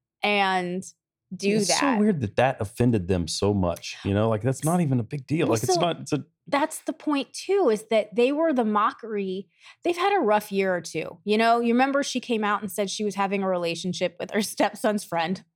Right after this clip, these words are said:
Speaker 1: uh,
Speaker 2: Yeah.
Speaker 1: August, twenty-year-old August. Um, basically said that her and Will, uh, uh,
Speaker 2: Open relationship.
Speaker 1: their laundry is not as exciting as she wants, so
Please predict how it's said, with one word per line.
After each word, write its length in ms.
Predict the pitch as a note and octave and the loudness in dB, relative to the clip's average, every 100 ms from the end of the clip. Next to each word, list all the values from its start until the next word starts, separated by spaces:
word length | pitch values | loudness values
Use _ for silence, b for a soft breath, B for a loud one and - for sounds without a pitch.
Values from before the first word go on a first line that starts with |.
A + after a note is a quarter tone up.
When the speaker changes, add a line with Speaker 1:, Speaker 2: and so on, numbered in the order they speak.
| _ G3 | _ -2
Speaker 1:
uh, 100 | G3 | -2
Speaker 2:
Yeah. 80 | C3+ - | -4 -2
Speaker 1:
August, 540 | F#3 E3+ E3+ D#3+ - - | 0 0 -2 -6 -10 -8
twenty-year-old 560 | A3 A3 G#3+ G#3 G3+ | 0 2 4 4 4
August. 520 | F#3+ E3+ F3 E3+ - - B B B B - | 4 4 2 -4 -8 -20 B B B B -2
Um, 460 | F3+ F3+ F3 F3 - - | 2 4 2 -2 -12 -2
basically 600 | G#3 A3+ A3+ G#3+ G#3+ G#3 | 0 2 0 -2 0 0
said 280 | G#3 G3+ F#3+ | 0 0 2
that 140 | F3+ | 0
her 180 | F#3 G#3 | 0 0
and 140 | F#3+ F#3+ | 0 0
Will, 420 | F#3+ F#3 F3+ F3+ _ _ _ _ _ _ | 2 2 0 -6 _ _ _ _ _ _
uh, 60 | F#3 | -4
uh, 640 | F3 E3+ - F#2+ F#2+ G2+ F#3 - _ _ - | -2 -4 -8 -8 -6 -8 -12 -18 _ _ -2
Speaker 2:
Open 260 | G2 E2+ | -2 -2
relationship. 280 | D#2+ D#2+ F2 | -4 -6 -2
Speaker 1:
their 140 | A3 G3+ | 0 2
laundry 500 | G#3 G#3+ G3+ G3 F#3 | 2 2 0 -2 -2
is 120 | F3 | -2
not 180 | F#3+ G3 | -2 -2
as 120 | F3 | -4
exciting 540 | F#3 - F#3+ F#3+ F#3 | -6 -4 -2 -2 -4
as 120 | F#3 - | -6 -8
she 200 | - E3+ | -8 -2
wants, 680 | A3 A#3+ A#3 G#3 - - - | 2 2 0 -6 -14 -20 -20
so 640 | - G#3+ F#3 F3+ F3 F3 | -4 2 4 4 2 0